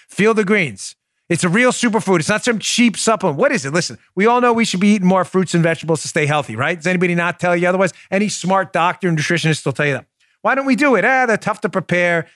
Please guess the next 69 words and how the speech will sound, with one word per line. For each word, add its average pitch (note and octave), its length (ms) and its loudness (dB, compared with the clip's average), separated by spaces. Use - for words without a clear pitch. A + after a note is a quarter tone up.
I'm E3+ 140 -2
not F#3 140 0
a F3 40 0
very F3 240 0
good D3+ 200 -2
cook. D#3+ 320 0
Matter D#3+ 140 -4
of C3+ 60 -6
fact, D#3 160 -2
I'm C#3 80 -4
an C3+ 80 -2
awful D3+ 400 0
cook. D#3 320 -2
That D3+ 120 -4
came D3 140 -2
up C3 140 -4
last C3 180 -2
night C#3 120 -2
in C3 60 -4
the C3+ 60 -2
house. B2+ 140 -2
So A3 340 0
that's A#3 240 -2
why G3+ 160 2
we F#3+ 80 -2
take E3 220 -2
Field D#3+ 240 0
of C#3 80 -4
Greens D3+ 260 0
in C#3 80 -4
this C3+ 160 0
house. F#2 320 -6
It's - 100 -6
like F3+ 180 -2
new D#3+ 140 0
nutrition D3+ 560 -2
for D3 160 -4
eating C#3+ 160 0
your C3+ 100 -4
fruits D3 300 -2
and C#3+ 80 -2
vegetables. B2+ 380 -6
But E3+ 100 0
here's A3 160 2
the A3 60 -4
thing. G#3+ 160 0
If C#3 80 -2
you F3+ 100 2
look A3 160 0
on A#3 140 2
the G3 60 0
back, G#3 300 -2
you'll E3+ 140 0
notice G3 340 0
the E3 80 0
label G#3 300 2
says F#3+ 240 0
nutrition E3+ 500 0
facts. A2 420 -6
What G#3 100 2
does A#3 140 -2
it A3 80 0
not A3 260 0
say? B2+ 220 -4
It A#2+ 60 -2
doesn't G3 200 0
say F#3+ 180 0
supplement E3 540 0
facts. F2+ 420 -6